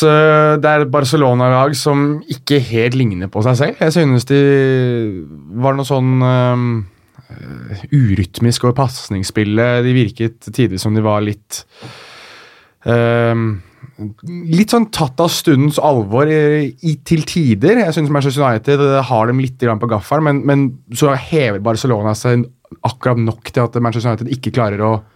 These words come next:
få den scoringen da, eller klarer å slå ordentlig tilbake. Altså, scoringen til, til Barcelona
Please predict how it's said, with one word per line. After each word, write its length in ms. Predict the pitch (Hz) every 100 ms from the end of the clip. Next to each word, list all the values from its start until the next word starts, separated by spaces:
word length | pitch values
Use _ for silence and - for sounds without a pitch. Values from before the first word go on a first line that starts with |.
| _ _ _ _
få 200 | - 143
den 140 | 147 131
scoringen 400 | 139 123 110 117
da, 140 | 120 113
eller 140 | 113
klarer 220 | 127 107 107
å 60 |
slå 160 | - 110
ordentlig 220 | 98 101
tilbake. 400 | 110 104 95 117
Altså, 160 | 113 120
scoringen 440 | - 143 117 120 123
til, 160 | 127 123 - - _ -
til 140 | 139
Barcelona 540 | 131 131 131 113 123